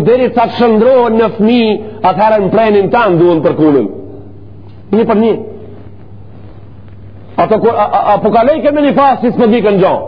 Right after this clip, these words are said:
Po kalojke me një fas, si s'po dikën gjo. Në prenin e kuj ma duhet mërë përkun ato?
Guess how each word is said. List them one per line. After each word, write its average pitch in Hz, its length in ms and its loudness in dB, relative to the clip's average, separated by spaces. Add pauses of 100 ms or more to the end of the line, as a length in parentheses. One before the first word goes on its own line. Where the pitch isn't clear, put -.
(180)
Po 170 160 0
kalojke 208 440 2
me 269 120 2
një 277 140 2
fas, 277 260 2
si 214 140 0
s'po 233 120 2
dikën 220 300 2
gjo. 202 120 2 (280)
Në 185 120 2
prenin 302 440 2
e 285 140 2
kuj 349 260 2
ma 285 240 2
duhet 220 240 0
mërë 220 160 0
përkun 190 400 2
ato? 156 220 0